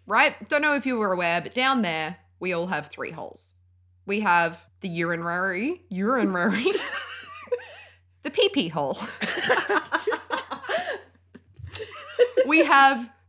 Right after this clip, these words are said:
the reproductive hole, and we have the waste disposal hole.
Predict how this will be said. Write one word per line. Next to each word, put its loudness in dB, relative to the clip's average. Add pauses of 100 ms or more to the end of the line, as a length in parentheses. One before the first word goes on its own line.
(120)
the 2
reproductive 0
hole, -6 (560)
and -4
we -4
have -4
the -4
waste -6
disposal -12
hole. -16